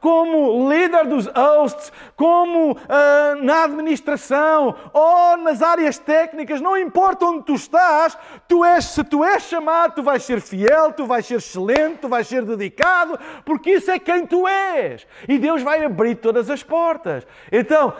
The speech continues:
chamada é mais acerca daquilo que nós nos tornamos do que aquilo que nós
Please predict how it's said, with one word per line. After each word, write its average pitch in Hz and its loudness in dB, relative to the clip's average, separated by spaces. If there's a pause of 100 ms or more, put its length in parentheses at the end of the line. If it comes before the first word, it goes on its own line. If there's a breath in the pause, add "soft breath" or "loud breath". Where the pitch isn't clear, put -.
chamada 254 0 (240 loud breath)
é 233 0
mais 269 0
acerca 285 0 (100)
daquilo 226 0
que 302 -4
nós 285 2
nos 226 -6
tornamos 196 -2 (200 soft breath)
do 170 -2
que - -4
aquilo 180 0 (220 soft breath)
que 180 -6
nós 147 0